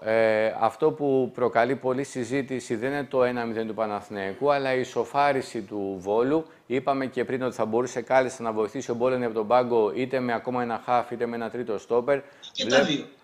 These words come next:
Speaker 1: βλέπουμε εδώ ο, α, Γκουαροτσένα, α, πώς τον έχει χάσει ο Χατζηγιοβάνης, α, και πώς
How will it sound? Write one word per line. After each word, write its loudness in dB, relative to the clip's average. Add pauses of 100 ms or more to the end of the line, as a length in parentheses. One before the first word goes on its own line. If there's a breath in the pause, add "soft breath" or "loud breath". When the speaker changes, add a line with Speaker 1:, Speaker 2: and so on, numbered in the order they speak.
Speaker 1:
βλέπουμε 2
εδώ 4
ο, 2
α, 4
Γκουαροτσένα, 2 (200 loud breath)
α, 2
πώς 0
τον -4
έχει -6
χάσει 4 (180)
ο -6
Χατζηγιοβάνης, -2 (260 soft breath)
α, 6
και 0
πώς 2